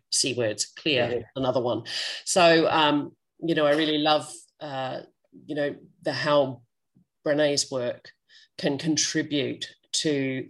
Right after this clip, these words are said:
Speaker 1: those, uh, you know, those kinds of experiences when you're, as you say, being an entrepreneur, um,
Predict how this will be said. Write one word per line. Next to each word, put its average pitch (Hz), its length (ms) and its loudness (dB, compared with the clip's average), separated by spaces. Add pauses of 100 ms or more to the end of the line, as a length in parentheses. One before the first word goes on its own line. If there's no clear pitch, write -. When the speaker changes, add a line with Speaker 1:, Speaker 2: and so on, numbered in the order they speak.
Speaker 1:
those, 147 680 0 (300)
uh, - 180 -14 (460)
you 196 120 -4
know, 160 220 0 (100)
those 165 380 4
kinds 165 460 -2
of 139 80 -8
experiences 143 840 -4
when 131 220 -4
you're, 131 400 -6
as 135 160 -6
you 139 80 -4
say, 139 440 -2 (100)
being 165 160 2
an 160 60 2
entrepreneur, 160 600 -2 (680)
um, 120 380 -8